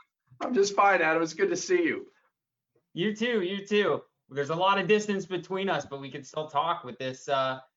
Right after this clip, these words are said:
Speaker 2: this program here. I'm so excited to have you on today. I think our listeners are too. And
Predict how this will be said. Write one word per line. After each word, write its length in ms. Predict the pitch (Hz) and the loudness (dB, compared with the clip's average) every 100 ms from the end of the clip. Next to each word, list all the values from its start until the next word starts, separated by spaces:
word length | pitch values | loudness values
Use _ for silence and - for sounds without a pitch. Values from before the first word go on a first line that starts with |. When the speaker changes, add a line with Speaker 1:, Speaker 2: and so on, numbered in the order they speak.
| _ | _
Speaker 2:
this 180 | 165 160 | -6 -4
program 580 | - 202 202 180 156 | -2 0 0 -2 -4
here. 400 | 151 160 165 165 - - - 151 | -6 -4 -4 -4 -10 -20 -12 -6
I'm 100 | 160 | -4
so 220 | 175 190 | 0 -2
excited 400 | 190 190 185 175 | 0 -2 0 -2
to 60 | |
have 280 | 165 170 170 | 0 0 2
you 80 | 170 | 2
on 180 | 165 170 | 2 2
today. 300 | 170 165 156 | 0 0 0
I 80 | 135 | -2
think 180 | 165 | -4
our 160 | 151 143 | -2 0
listeners 480 | 160 156 165 147 139 | -2 -4 -6 -6 -2
are 280 | 147 147 - | 0 -2 -4
too. 380 | - 160 180 190 _ _ _ - | -6 -6 -6 -10 _ _ _ -10
And 440 | 143 147 147 143 | -4 -4 -4 -8